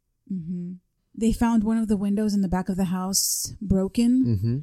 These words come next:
Speaker 1: and Sydney did tell them that someone broke in.
Speaker 2: Yeah.
Speaker 1: Brenda had been hit over the head with an iron skillet
Speaker 2: Mm-hmm.
Speaker 1: and stabbed in the neck over thirty times.
Speaker 2: Damn.
Speaker 1: Uh, Sydney was later arrested and charged with murder.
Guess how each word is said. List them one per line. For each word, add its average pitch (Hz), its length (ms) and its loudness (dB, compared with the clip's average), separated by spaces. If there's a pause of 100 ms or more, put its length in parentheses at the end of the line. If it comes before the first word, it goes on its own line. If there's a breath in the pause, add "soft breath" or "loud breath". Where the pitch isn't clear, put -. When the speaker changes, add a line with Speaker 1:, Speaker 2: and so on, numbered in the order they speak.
(160)
Speaker 1:
and 190 160 -2
Sydney 190 360 -4
did 180 240 -10
tell 185 240 -4
them 220 220 -6
that 190 120 -4
someone 180 340 -4
broke 170 240 -8
in. 180 300 -6 (260)
Speaker 2:
Yeah. 104 280 0 (500)
Speaker 1:
Brenda 269 520 0
had 233 260 -6
been 214 140 -2
hit 208 200 0
over 254 220 -4
the 214 100 -2
head 196 260 -6
with 196 120 -4
an 196 120 -6
iron 214 280 -6
skillet 196 400 -10 (200)
Speaker 2:
Mm-hmm. 104 300 -2 (500 soft breath)
Speaker 1:
and 226 520 -6
stabbed 220 460 -4
in 240 100 2
the 214 80 -2
neck 196 400 -10 (100)
over 180 220 -10
thirty 175 260 -12
times. - 560 -14 (380)
Speaker 2:
Damn. 180 260 -12
Speaker 1:
Uh, - 120 -14 (840)
Sydney 233 440 -6
was 202 180 -8
later 190 240 -8
arrested 190 400 -8
and 180 120 -10
charged 170 260 -12
with 175 120 -8
murder. 170 360 -10